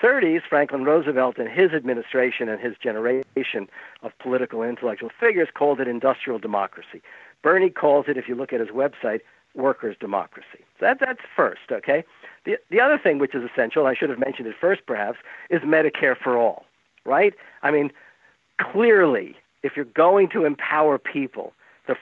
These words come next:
first way you're going to empower them is by making sure that they have life in order, therefore, to have liberty and be able to pursue happiness. And to have life, you've got to have health care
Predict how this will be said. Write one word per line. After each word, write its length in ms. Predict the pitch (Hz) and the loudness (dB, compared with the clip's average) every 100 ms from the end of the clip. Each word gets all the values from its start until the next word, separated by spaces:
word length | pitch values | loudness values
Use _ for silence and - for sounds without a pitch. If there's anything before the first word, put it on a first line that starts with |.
| - | 0
first 300 | 196 180 - | 2 2 0
way 180 | 147 143 | 0 2
you're 140 | 139 | 0
going 240 | 123 131 120 | -2 -2 -2
to 80 | |
empower 520 | 117 113 - 127 117 104 | -6 -8 -4 -2 -2 -2
them 280 | 95 90 - _ _ - | -6 -14 -20 _ _ -6
is 140 | 135 - | -6 0
by 160 | 123 | 0
making 420 | 123 139 - 139 120 - | 0 -2 -2 -4 -6 -4
sure 340 | 120 113 110 - - _ 135 | -2 0 -2 -6 -20 _ -2
that 140 | 127 | -2
they 100 | 123 | -2
have 200 | 110 110 98 | -2 -4 -4
life 300 | 104 131 151 - - _ _ _ _ _ _ _ _ - | 0 2 2 0 -12 _ _ _ _ _ _ _ _ -6
in 120 | 131 | 0
order, 240 | 131 127 | 2 2
therefore, 480 | 120 127 123 - 117 | 2 2 2 0 -4
to 120 | - 113 | -2 -4
have 200 | 107 101 | -4 -4
liberty 600 | 117 123 127 120 117 - - | -4 -2 -2 -4 -6 -12 -14
and 180 | 107 | -12
be 140 | 101 117 | -6 -4
able 160 | 110 110 | -4 -6
to 120 | 110 | -14
pursue 360 | - - 120 | -14 -14 -12
happiness. 460 | 95 101 95 95 80 - - - | -6 -6 -6 -12 -18 -20 -20 -20
And 100 | 107 | -14
to 80 | 110 | -8
have 220 | 139 143 | -4 -4
life, 340 | 117 117 110 - - - - - | -2 -2 -2 -4 -16 -20 -20 -8
you've 220 | 127 107 | -6 -4
got 300 | 117 107 104 | 0 0 0
to 100 | - | -6
have 420 | 104 101 92 92 - _ _ _ | -6 -8 -10 -12 -16 _ _ _
health 220 | - 110 - | -8 -8 -10
care 200 | - 92 | -10 -10